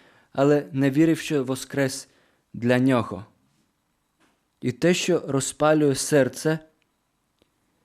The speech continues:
наше серце, це є Слово Бога, котре має неймовірну міць, котре має духа тебе воскресити. Сьогодні чуємо в Євангелії, що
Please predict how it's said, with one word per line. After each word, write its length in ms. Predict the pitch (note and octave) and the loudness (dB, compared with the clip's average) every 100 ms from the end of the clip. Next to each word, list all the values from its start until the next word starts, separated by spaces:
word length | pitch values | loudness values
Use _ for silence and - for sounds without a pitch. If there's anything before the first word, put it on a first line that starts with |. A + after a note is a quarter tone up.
| _ | _
наше 380 | B2+ C#3 C3+ B2 | -2 -2 -2 -6
серце, 480 | - C3 B2 B2 B2 - | -4 -2 -2 -4 -16 -8
це 180 | D#3 | -2
є 80 | C3+ | -2
Слово 440 | - C3 C3 A#2+ A2 | -2 -2 -2 -2 -4
Бога, 460 | G#2+ A2 G2 F#2 _ _ _ | -2 -2 -4 -16 _ _ _
котре 340 | - B2+ C3 B2+ | -14 -10 -6 -4
має 360 | C3+ C#3+ D3 C#3+ - - _ | 2 2 2 -4 -20 -20 _
неймовірну 960 | A2 B2 D#3+ F3+ F3 D3 C#3+ D3+ D3+ C#3+ | -6 0 4 4 4 4 4 4 2 -2
міць, 600 | A#2 A#2+ B2+ - - - _ _ _ | -2 0 0 0 -10 -10 _ _ _
котре 320 | - C3 C#3 C3+ | -4 -2 2 2
має 300 | C3+ C3+ B2 | 4 4 2
духа 540 | A#2 F3+ E3+ - G#2 - - _ _ | 2 4 4 2 -2 -6 -20 _ _
тебе 460 | - C#3 C3 E3+ - | 0 4 6 4 4
воскресити. 920 | C#3 C#3 - C#3+ C3+ - C3 - G2+ A2 _ _ _ _ _ - | -2 -2 -2 -2 0 0 -2 -2 -12 -16 _ _ _ _ _ -12
Сьогодні 520 | - C#3+ D#3+ D3+ C#3+ | -2 2 2 2 -2
чуємо 420 | - G3 D#3+ C#3 | 4 6 6 4
в 100 | A#2 | 2
Євангелії, 580 | C3 C3 B2 B2+ A#2+ A#2 | 2 0 0 0 0 0
що 180 | - | -6